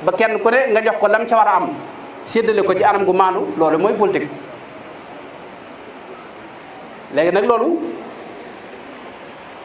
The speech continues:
moom moo, moo tax mu bari coow, ginnaaw ñépp ko bokk. Xéewal yi nga xam ne mu ne ci kaw suuf te ñépp bokk ko, loolu la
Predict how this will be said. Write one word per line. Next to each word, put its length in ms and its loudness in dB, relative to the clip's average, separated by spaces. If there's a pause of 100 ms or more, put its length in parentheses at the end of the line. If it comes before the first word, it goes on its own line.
moom 320 4
moo, 140 6 (120)
moo 140 4
tax 140 4
mu 80 4
bari 200 6
coow, 200 2
ginnaaw 180 4
ñépp 220 2
ko 80 2 (100)
bokk. 200 2 (1300)
Xéewal 260 4
yi 60 0
nga 100 4
xam 100 2
ne 60 0
mu 120 2
ne 120 2
ci 80 -2
kaw 140 4
suuf 220 2
te 80 4
ñépp 200 2
bokk 260 2
ko, 100 -4 (1700)
loolu 580 2
la 100 6